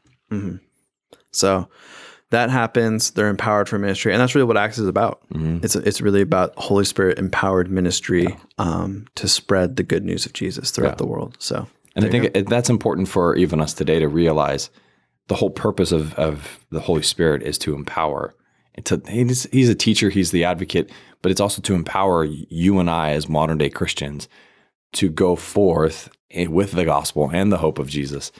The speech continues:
Speaker 2: and be able to share it with the world as we know it. And I'm not talking big picture world. I'm talking about my neighborhood context. I'm talking about my family context. I'm talking about,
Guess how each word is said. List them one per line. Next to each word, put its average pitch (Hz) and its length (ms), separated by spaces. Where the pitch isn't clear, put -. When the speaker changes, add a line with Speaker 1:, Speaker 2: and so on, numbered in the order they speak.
Speaker 2:
and 87 100
be 85 140
able 104 160
to 87 100
share 80 200
it 73 40
with 73 120
the 76 60
world 73 200
as 71 140
we 73 60
know 69 120
it. - 100
And 101 120
I'm 127 80
not 160 100
talking 110 300
big 95 320
picture - 260
world. 82 240
I'm 85 100
talking 85 280
about 76 280
my 85 140
neighborhood 82 380
context. - 480
I'm 85 80
talking 82 260
about 76 160
my 69 120
family 87 460
context. - 520
I'm 76 80
talking 80 340
about, 78 300